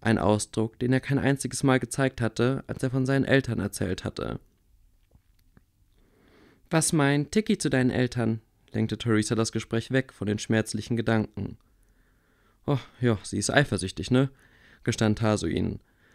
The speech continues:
Aber im Grunde hat sie nichts gesagt, sie ich schätze, sie hatte Angst, mich zu verlieren, obwohl die Gefahr niemals bestand. Jetzt war sein Gesicht wieder hart und Theresa fragte sich plötzlich, ob es sein konnte,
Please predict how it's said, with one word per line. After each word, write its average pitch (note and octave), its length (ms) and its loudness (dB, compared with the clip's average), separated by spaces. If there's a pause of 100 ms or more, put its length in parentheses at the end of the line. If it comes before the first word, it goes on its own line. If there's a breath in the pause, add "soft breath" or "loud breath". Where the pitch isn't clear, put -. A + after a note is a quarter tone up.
(360 soft breath)
Aber C3 180 6
im C3+ 120 4
Grunde C3 440 4
hat C#3 100 -4
sie C#3 100 0
nichts C3+ 260 2
gesagt, C3 500 0
sie - 840 -4 (160)
ich A#2 140 -6
schätze, C3+ 400 2
sie B2+ 120 0
hatte B2+ 200 0
Angst, D3 260 4
mich A#2 120 -4
zu A#2+ 100 -4
verlieren, B2 540 2 (120)
obwohl C3 260 0
die B2+ 80 0
Gefahr C3+ 360 0
niemals G#2+ 320 0
bestand. - 600 -4 (1700)
Jetzt - 400 0
war A#2 100 2
sein A#2 200 2
Gesicht B2+ 320 -2
wieder A#2+ 200 2
hart B2 360 0
und - 160 -8
Theresa C3+ 340 0
fragte C#3 380 -2
sich G#2 200 -8
plötzlich, A#2 520 -2
ob - 140 -12
es B2+ 80 -4
sein C3 280 6
konnte, A#2+ 460 2